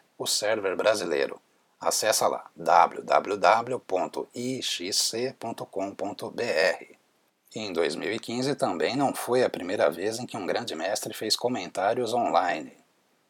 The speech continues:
Em mil novecentos e noventa e sete, mil novecentos e noventa e sete, Gilberto Milos enviava seu comentário da rodada pro magistral Chaim Cury, realizado em Americana e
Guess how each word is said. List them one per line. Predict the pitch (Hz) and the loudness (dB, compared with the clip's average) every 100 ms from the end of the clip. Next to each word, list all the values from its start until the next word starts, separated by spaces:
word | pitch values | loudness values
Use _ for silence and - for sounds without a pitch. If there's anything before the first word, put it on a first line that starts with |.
| - | -14
Em | 82 82 | -10 -6
mil | 120 | -2
novecentos | 120 90 - - | 2 2 0 -6
e | - | -6
noventa | 67 85 110 | -4 -4 -2
e | |
sete, | - 98 107 - 127 _ _ _ | 0 2 0 -2 -10 _ _ _
mil | 87 85 82 90 110 131 143 _ | -8 -6 -4 -2 2 2 0 _
novecentos | 90 78 - - - 80 90 - - 117 - | 0 2 2 -4 -4 -4 -6 -6 -10 -6 -4
e | 107 | -4
noventa | 85 65 65 69 - - - - | -2 -2 -2 -6 -8 -8 -8 -6
e | 107 | -2
sete, | - - 87 101 - 123 - _ _ _ | -2 2 2 2 0 -6 -10 _ _ _
Gilberto | 143 143 - - 120 | 2 4 4 2 -2
Milos | 107 123 147 - | -4 -4 -2 -2
enviava | 143 123 101 95 87 - | -2 0 4 4 4 0
seu | 90 | -2
comentário | - 101 87 - - 80 | -2 -4 -4 -4 -4 2
da | 87 | 2
rodada | 113 101 104 117 123 127 _ _ | 2 2 2 2 0 -4 _ _
pro | - | -4
magistral | 104 123 135 110 - 123 120 | 0 -2 -2 -2 -2 0 0
Chaim | 113 113 117 135 | 2 -2 -2 -8
Cury, | - 113 98 71 - _ | -6 -2 -2 -4 -12 _
realizado | - 131 87 85 71 - 85 | -2 -2 -2 -2 -4 -4 -8
em | 90 | -6
Americana | 78 90 120 - 120 131 139 147 - | -6 -4 -6 -4 -4 -4 -6 -10 -6
e | 104 | -6